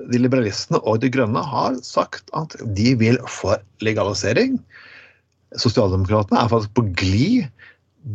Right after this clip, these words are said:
Det er liksom, og hvorvidt, det er liksom mer sånn, ja, hvilken modell skal vi kjøre? Skal vi kjøre en polordning eller lignende?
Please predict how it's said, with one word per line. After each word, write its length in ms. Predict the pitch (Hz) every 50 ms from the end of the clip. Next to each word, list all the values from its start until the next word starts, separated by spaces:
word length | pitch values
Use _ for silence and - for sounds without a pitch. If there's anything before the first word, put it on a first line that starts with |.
| 95
Det 140 | - 143 170
er 80 | 190 180
liksom, 320 | 156 135 156 151 160 151 135 - - 120 113 - - -
og 180 | 127 123 120 113
hvorvidt, 400 | 113 131 123 107 110 117 - - _ _ _ - - _ - 107 101 - - -
det 80 | 135 151
er 60 | 160
liksom 180 | 147 120 135 139
mer 140 | 127 117 104
sånn, 160 | 123 123 -
ja, 460 | - 123 117 120 117 113 127 135 139 131
hvilken 260 | 123 117 - 120 117
modell 400 | 117 117 107 92 110 98 104 107 98
skal 260 | - - - 104 110
vi 80 | 110
kjøre? 320 | - - 139 117 113 135 143
Skal 160 | - 123 117
vi 80 | 113 -
kjøre 160 | 104 104 107
en 80 | 104 -
polordning 840 | - 135 110 107 101 - _ _ - 80 - - - 117 123 127 123
eller 160 | - 113 117 113
lignende? 540 | 120 110 98 101 117 160 185 - - -